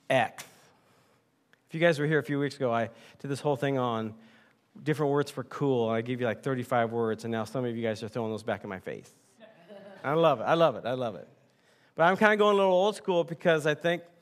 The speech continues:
it's really important that we outside these walls know what it means to pick up this book. And I'll just confess to you, um, I carry my phone around, except for on Sunday mornings, all the time. And I, when I'm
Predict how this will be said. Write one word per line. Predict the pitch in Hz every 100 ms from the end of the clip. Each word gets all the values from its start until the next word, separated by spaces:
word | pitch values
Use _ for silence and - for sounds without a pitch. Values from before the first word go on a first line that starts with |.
| _ _ _ -
it's | -
really | 160 160
important | 147 160 175 147
that | 135 127 139
we | 135 147 139
outside | 131 139 151 147
these | 135 123
walls | 127 139 143 110
know | 120 127 123 120 117 - - _ _ _ _ _
what | 131
it | 120
means | 131 117
to | -
pick | 131
up | 120 -
this | 107
book. | - 110 78 - - _ _ _ _ _ _ _ _ _ _ _ _ _ _ _ _ _ _ _
And | 123
I'll | 147
just | 139
confess | - 131 143 -
to | 123
you, | 117 110 - - - _
um, | 107 107 98 113 _ _ _ _ _ _ _ -
I |
carry | 127 165 139
my | 120
phone | 127 135
around, | 131 123 120 113 _ _
except | - - 123
for | 123
on | 113
Sunday | 104 117
mornings, | 110 117 113 104
all | - 117
the | 113
time. | 131 123 117 110
And | 110
I, | 110 - - -
when | 143
I'm | 170